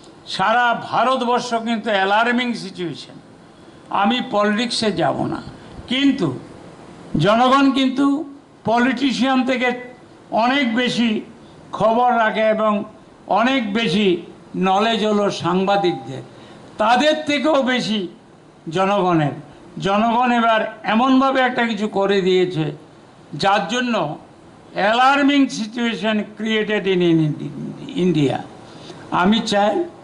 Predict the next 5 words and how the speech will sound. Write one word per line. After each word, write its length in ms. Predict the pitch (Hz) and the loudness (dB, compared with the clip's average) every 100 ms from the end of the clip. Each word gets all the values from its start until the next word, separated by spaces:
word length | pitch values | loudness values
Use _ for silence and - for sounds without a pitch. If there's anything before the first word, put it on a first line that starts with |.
| - - - - | -20 -20 -20 -10
আপনাদের 540 | - 185 196 208 202 190 | -4 0 0 0 0 -2
সবাই 440 | 147 160 190 208 | -4 -2 0 0
ভালো 320 | 135 156 208 | 0 -2 -2
থাকুন, 400 | 202 208 214 233 262 - - - - - - - - - - - - - - | 0 -2 0 -2 -4 -10 -20 -20 -20 -20 -20 -20 -20 -20 -20 -20 -20 -14 -2
সরকার 540 | 196 208 233 233 381 | 0 2 2 2 0